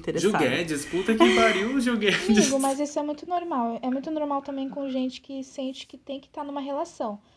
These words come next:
Speaker 3: Mas eu só sou assim quando a pessoa dá margem, quando a pessoa começa a ficar, "Ai, é isso mesmo, né? A gente vai casar e, tipo, morar não sei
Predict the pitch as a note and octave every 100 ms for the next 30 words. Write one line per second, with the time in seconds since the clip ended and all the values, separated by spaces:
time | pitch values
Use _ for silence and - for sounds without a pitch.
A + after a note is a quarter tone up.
0 | _ - B3 B3 C4+ D#4 D#4 E4 D4 -
1 | C4 C4+ C#4 C#4+ C#4+ - B3 C4+ E4+ G4+
2 | B3+ A3+ A#3 A#3 A#3 A#3+ C4+ C4 D4+ B3+
3 | B3+ D4+ D4 _ E4 D4+ D4 D4+ D4+ G#4+
4 | A#4 F4+ E4+ F#4+ F#4+ F4+ F#4 F#4 G#4 E4
5 | D#4+ E4+ G4 E4+ F4 - E4 D#4 C#4+ D4+
6 | E4+ E4